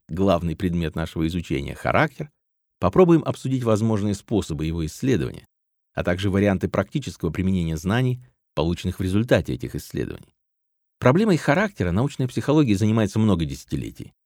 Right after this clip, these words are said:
За это время накопилось множество интересных наблюдений, предприняты многочисленные попытки их классификации и систематизации,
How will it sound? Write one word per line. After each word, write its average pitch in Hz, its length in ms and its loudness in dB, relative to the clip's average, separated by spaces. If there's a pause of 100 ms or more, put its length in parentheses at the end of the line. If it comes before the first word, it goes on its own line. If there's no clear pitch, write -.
(220)
За 135 120 4
это 151 120 2
время 170 220 6
накопилось 131 560 2
множество 131 440 2
интересных 123 420 0
наблюдений, 101 640 2
предприняты 127 580 0 (280)
многочисленные 117 560 2
попытки 127 460 0
их 104 120 -4
классификации 110 760 0
и 87 40 0
систематизации, 98 1040 0